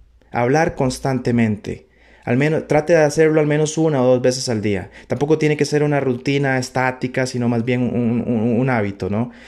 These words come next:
Recuerde que la identidad comienza con ser consciente. Pero como la mente no puede estar en un sentido lineal todo el tiempo, entonces busca la manera de volver a esa inconsciencia. Y as-, y, y,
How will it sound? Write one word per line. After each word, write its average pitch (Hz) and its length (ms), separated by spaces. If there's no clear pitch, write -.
Recuerde 151 500
que 156 120
la 135 60
identidad 127 560
comienza 135 680
con 120 180
ser 151 300
consciente. 110 800
Pero 127 180
como 143 200
la 147 120
mente 156 540
no 139 160
puede 175 220
estar 156 340
en 127 80
un 160 140
sentido 165 560
lineal 143 640
todo 151 240
el 156 120
tiempo, 117 520
entonces 147 440
busca 185 440
la 120 140
manera 120 340
de 120 100
volver 120 400
a 147 60
esa 123 220
inconsciencia. 98 840
Y 120 80
as-, - 200
y, 117 300
y, 104 340